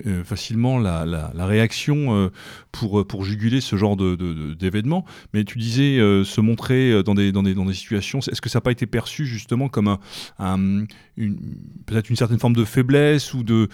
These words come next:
de, de, pour, euh, au, au travers de, donc de, de, de, de, d'un pays qui restait quand même relativement fragile, euh, du point de vue de sa composition et des ethnies qui la, enfin, des ethnies qui la composent.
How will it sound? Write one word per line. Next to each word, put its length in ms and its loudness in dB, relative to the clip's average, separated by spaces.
de, 180 0
de, 320 0
pour, 240 2
euh, 60 2
au, 180 2
au 120 0
travers 360 2
de, 120 4
donc 200 2
de, 140 0
de, 140 0
de, 160 -4
de, 120 -6
d'un 200 0
pays 240 0
qui 160 -4
restait 240 -2
quand 120 -4
même 180 2
relativement 520 -2
fragile, 500 0
euh, 140 -2
du 180 -6
point 200 0
de 40 0
vue 160 -6
de 120 -6
sa 180 -6
composition 800 -2
et 80 2
des 180 -2
ethnies 220 -2
qui 120 -8
la, 120 -2
enfin, 180 -2
des 240 -10
ethnies 200 -2
qui 80 -6
la 100 0
composent. 380 -2